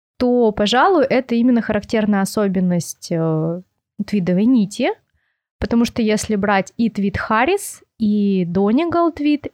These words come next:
и твиды, которые в Йоркшире в Англии производятся, то они зачастую вот именно такие. То есть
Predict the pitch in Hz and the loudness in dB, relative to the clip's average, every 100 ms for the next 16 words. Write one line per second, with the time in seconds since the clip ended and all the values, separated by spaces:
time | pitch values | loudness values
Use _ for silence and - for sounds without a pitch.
0 | - 214 220 226 196 202 208 208 190 180 | -6 -2 0 0 0 -2 -2 0 0 0
1 | 180 208 339 - 311 277 262 254 - _ | 2 0 0 -2 -2 0 0 -2 -6 _
2 | _ 226 233 226 208 220 208 208 214 202 | _ -2 0 0 0 0 -2 -2 -2 -2
3 | 202 202 185 - 185 - 190 202 285 415 | -2 -2 -4 -6 -8 -4 -2 0 2 0
4 | 254 220 196 - 277 277 208 240 240 214 | -2 -4 -6 -4 0 0 0 0 2 2
5 | 202 202 - 185 170 208 - | -2 -6 -2 -2 -2 -4 -6